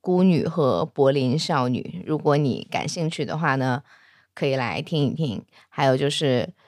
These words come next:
呃，抽时间把秋天合适的香水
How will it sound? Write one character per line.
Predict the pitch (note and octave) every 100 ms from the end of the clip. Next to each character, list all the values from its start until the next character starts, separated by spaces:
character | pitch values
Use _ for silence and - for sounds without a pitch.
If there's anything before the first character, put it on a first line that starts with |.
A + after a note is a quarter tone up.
| _ _
呃， | - G2 -
抽 | - F#3+
时 | F#3+ E3
间 | D#3+ D3+ D3 F3+ F#3
把 | D3 - - - _ _
秋 | - G3
天 | G#3 G3
合 | G#3 D3
适 | -
的 | D#3+ C#3
香 | F3 D3
水 | F3 D3